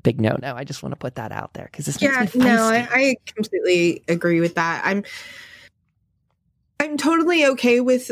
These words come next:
Speaker 2: like, you take, like, a sidearm, like, you know, a handgun
Speaker 1: Sure.
Speaker 2: with you if you're going
Speaker 1: Protection.
Speaker 2: deep in the woods for
Speaker 1: Absolutely.
Speaker 2: protection. Obviously, there's bears and there's other animals, mountain lions and stuff like that, that will hunt you for food, and that's okay for you to defend yourself.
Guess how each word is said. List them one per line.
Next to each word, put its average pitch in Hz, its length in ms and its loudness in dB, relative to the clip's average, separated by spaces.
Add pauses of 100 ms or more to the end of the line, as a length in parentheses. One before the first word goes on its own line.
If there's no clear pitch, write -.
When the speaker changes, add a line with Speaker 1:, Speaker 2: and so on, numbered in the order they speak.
Speaker 2:
like, 190 460 0
you 220 120 2
take, 202 360 0
like, 175 400 0
a 180 80 0
sidearm, 165 720 0
like, 156 560 -4
you 180 80 0
know, 156 140 2
a 156 40 0
handgun 170 460 0
Speaker 1:
Sure. - 140 4
Speaker 2:
with - 140 -8
you 160 440 0
if 170 100 -4
you're 175 80 4
going 165 200 2
Speaker 1:
Protection. 170 200 -6
Speaker 2:
deep 165 220 2
in 160 80 2
the 160 100 2
woods 156 260 0
for - 120 -8
Speaker 1:
Absolutely. 110 140 -6
Speaker 2:
protection. - 460 -4
Obviously, 202 440 2
there's 202 260 2
bears 151 640 0
and 202 120 2
there's 185 200 0
other 170 340 0
animals, 156 500 -4
mountain 160 240 0
lions 160 320 -4
and 180 80 -2
stuff 170 220 -6
like 180 140 -2
that, 202 240 -2 (100)
that 277 220 2 (260)
will 330 260 2
hunt 339 360 -2
you 262 360 6
for 220 220 0
food, 160 500 0
and 226 160 4
that's 247 260 0
okay 240 640 2
for 220 180 0
you 208 200 0
to 240 120 -2
defend 254 380 0
yourself. 165 500 -2